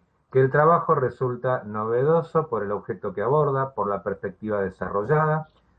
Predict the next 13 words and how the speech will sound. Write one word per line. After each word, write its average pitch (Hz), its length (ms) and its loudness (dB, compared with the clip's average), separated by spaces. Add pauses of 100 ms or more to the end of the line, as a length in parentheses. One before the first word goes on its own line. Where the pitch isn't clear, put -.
las 131 200 -2
conclusiones 131 840 0
a 120 100 0
las 143 220 0
que 101 120 -6
arriba, 131 520 -2
la 113 180 -4
multiplicidad 139 1300 -4
e 110 140 -4
integralidad 123 800 -2
de 127 160 -6
los 107 180 -6
métodos 120 540 -4